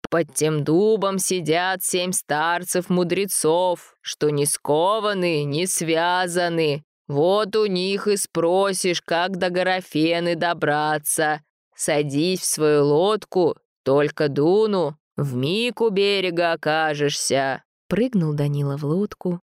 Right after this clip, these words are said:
дунула рыба-кит, и прилетела лодочка к берегу острова Буяна. Глядь, вот и дуб могучий стоит, на ветвях ни одного листочка не видать, да только каждая веточка разноцветным платочком повязана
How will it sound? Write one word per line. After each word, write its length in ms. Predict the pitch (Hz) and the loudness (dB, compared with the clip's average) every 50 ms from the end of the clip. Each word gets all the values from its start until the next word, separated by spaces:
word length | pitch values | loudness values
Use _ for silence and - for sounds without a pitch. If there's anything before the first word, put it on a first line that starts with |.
| _ _ _ _ - | _ _ _ _ -8
дунула 600 | 156 139 139 139 160 196 202 196 196 190 185 180 | -6 -2 0 2 2 2 2 2 2 0 0 0
рыба-кит, 600 | 180 180 165 170 165 - - - 180 175 - - _ _ _ _ - | -2 -2 -2 -2 -4 -4 -4 -4 -4 -4 -4 -6 _ _ _ _ -8
и 100 | - - | -6 -4
прилетела 640 | - 220 190 180 175 180 175 - - 226 233 226 185 | -2 0 0 0 0 0 -2 0 0 0 2 2 0
лодочка 680 | 165 160 160 180 208 208 180 175 175 - - - 170 | 0 0 0 0 0 0 0 -2 -4 -6 -6 -6 -6
к 100 | 160 165 | -4 -4
берегу 540 | 151 156 175 190 202 190 180 170 - 160 - - | -4 0 0 0 0 0 -2 -4 -4 -10 -8 -6
острова 500 | - 151 151 - - - 151 151 151 147 | -6 -6 -6 -6 -8 -8 -8 -6 -6 -6
Буяна. 600 | 151 151 147 147 151 147 139 143 139 139 139 147 - _ _ _ _ _ _ _ _ - | -4 -2 -4 -2 -2 -2 -4 -4 -4 -6 -8 -10 -12 _ _ _ _ _ _ _ _ -6
Глядь, 480 | - 143 143 147 185 233 247 - - _ _ _ _ _ - | -4 -2 0 2 0 0 -2 -4 -10 _ _ _ _ _ -2
вот 220 | 294 320 - - | -2 -2 0 0
и 60 | 170 147 | -2 -2
дуб 280 | 147 170 196 220 - | 0 0 -2 0 2
могучий 480 | 247 240 233 214 208 220 202 - - 196 | 0 2 2 2 0 0 0 0 -2 -2
стоит, 500 | - - - 196 190 196 190 185 - - _ _ _ - | -4 -2 -2 0 0 0 0 -2 -4 -8 _ _ _ -4
на 100 | 156 147 | -4 -2
ветвях 500 | 147 147 - 160 170 180 202 208 - _ _ - | -2 -4 -4 -2 -2 0 -2 -2 -6 _ _ -8
ни 120 | 170 156 156 | -4 -4 -2
одного 320 | 165 170 175 185 208 226 | -2 0 0 0 2 2
листочка 600 | 226 233 226 - - - 262 - - - - 165 | 2 2 0 -2 -4 -4 -4 -4 -4 -6 -4 -4
не 160 | 156 151 156 | -2 -2 -4
видать, 400 | 160 160 160 156 147 147 - - _ _ _ _ - | -4 -4 -2 -2 -4 -4 -6 -12 _ _ _ _ -12
да 180 | - 160 165 156 | -6 -6 -4 -2
только 380 | - 233 247 247 - - 190 | -2 -2 -2 -2 -4 -8 -10
каждая 440 | - - 190 208 202 190 175 175 170 | -6 -4 -2 -2 -2 -2 -4 -4 -4
веточка 520 | 170 185 220 220 - 190 - - - - | -2 -2 -2 -2 -2 -6 -8 -8 -6 -4
разноцветным 680 | 175 165 156 - 165 170 - - - 202 196 - 202 190 | -4 -2 -2 -2 -6 -6 -6 -6 -8 -6 -6 -4 -6 -6
платочком 680 | 185 - - 190 185 - 220 220 202 - - - 165 156 | -6 -4 -4 -4 -2 0 0 -2 -2 -2 -6 -10 -12 -10
повязана 720 | - 165 156 156 160 156 151 151 - 147 143 143 147 | -6 -6 -6 -4 -2 -4 -4 -4 -4 -4 -4 -6 -8